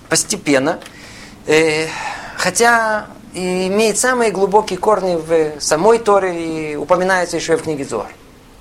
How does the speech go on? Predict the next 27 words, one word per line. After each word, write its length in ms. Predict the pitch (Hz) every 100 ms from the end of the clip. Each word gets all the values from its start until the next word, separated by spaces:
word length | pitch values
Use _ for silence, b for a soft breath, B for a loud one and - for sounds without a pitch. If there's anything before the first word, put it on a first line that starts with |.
| B B B B B
Может 220 | 247 208
быть, 320 | 214 - - 175
два 160 | 208
слова 280 | 196 202 175
только 320 | 175 - 156 - -
чуть 200 | 170 165 - -
больше 280 | 131 170 160
понять. 400 | 160 147 120 - B B B B B B - - - - - - - - - - - -
В 40 |
былые 240 | 196 285
времена, 400 | 269 254 214 113 - - - -
вот 240 | 160 165 - - B B -
в 80 |
эпоху 520 | 165 254 - 226 185 - -
составителей 640 | - 170 202 190 202 175 156
Талмуда, 500 | 156 123 98 101 - - -
в 40 |
земле 300 | 160 202 226
Израиля, 480 | 202 220 226 214 208 B B - -
э, 260 | 143 143
было 260 | 135 208 196
принято 400 | 214 226 208 175
завершать 500 | 160 170 - 196 185
чтение 440 | - 190 185 175
Торы 280 | 170 190 180
в 60 | 175
субботу 600 | 175 190 220 190 180